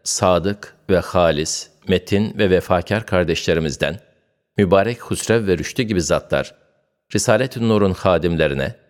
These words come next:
ve vazifelerinin makbuliyetine bir emare olan, ihsan olunan bereket hakkında müteaddit fıkralar yazmışlar.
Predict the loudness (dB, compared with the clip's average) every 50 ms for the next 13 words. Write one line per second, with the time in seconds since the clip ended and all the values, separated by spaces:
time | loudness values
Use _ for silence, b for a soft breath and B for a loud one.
0 | _ _ _ 2 2 2 4 4 2 0 0 0 0 2 2 2 2 2 0 0
1 | 2 2 0 0 0 -2 -2 0 2 0 0 0 -2 -2 -2 0 0 0 0 0
2 | 0 2 2 2 4 4 4 4 4 4 2 0 -2 -6 -14 _ _ _ _ _
3 | _ _ _ _ _ _ -2 -2 -2 0 0 0 2 2 2 2 4 4 2 2
4 | 2 0 0 0 0 -2 -4 -6 -4 -4 -4 -6 -4 _ -4 -2 0 0 0 -2
5 | -4 -8 -8 -8 -4 0 0 0 0 -2 -4 -8 -8 -8 -10 -8 -2 0 2 2
6 | 4 2 2 2 0 0 -2 -4 -6 -8 -4 -4 -4 -4 -4 -8